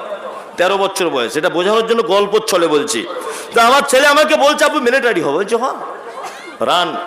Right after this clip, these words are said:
দৌড়েছে আমার ছেলে ফার্স্ট, লিখিত পরীক্ষায় ফার্স্ট, মৌখিক পরীক্ষায় ফার্স্ট, জি,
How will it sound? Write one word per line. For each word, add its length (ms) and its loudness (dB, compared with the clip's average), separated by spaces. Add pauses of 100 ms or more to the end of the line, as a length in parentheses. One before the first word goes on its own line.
(240)
দৌড়েছে 400 2
আমার 220 -2
ছেলে 200 0
ফার্স্ট, 500 0 (720)
লিখিত 300 -2
পরীক্ষায় 480 -2
ফার্স্ট, 480 2 (340)
মৌখিক 460 0
পরীক্ষায় 360 0
ফার্স্ট, 540 2 (840)
জি, 240 4